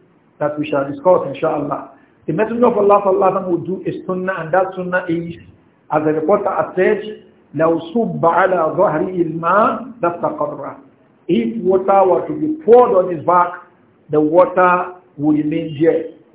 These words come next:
I said this is what? Exaggeration. But to tell us how much the Messenger of Allah sallallahu alaihi wasallam will bow.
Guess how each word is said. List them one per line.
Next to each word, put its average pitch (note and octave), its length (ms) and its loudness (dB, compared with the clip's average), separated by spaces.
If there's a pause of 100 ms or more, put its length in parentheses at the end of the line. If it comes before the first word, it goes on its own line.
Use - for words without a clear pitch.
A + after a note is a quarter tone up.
(220)
I C3+ 120 -6
said G3 160 -2
this F#3 140 -4
is E3 120 -2
what? E3+ 360 2
Exaggeration. D3 840 -2
But D3+ 140 -4
to E3+ 160 -2
tell A3+ 240 4
us G#3 320 -2 (400)
how A3 280 4
much A#3 340 0
the F#3+ 80 2
Messenger F#3 380 -2
of F3+ 140 2
Allah E3+ 360 2
sallallahu D#3+ 320 0
alaihi D#3 300 -2
wasallam E3+ 560 0 (460)
will D3+ 100 -2
bow. E3+ 520 0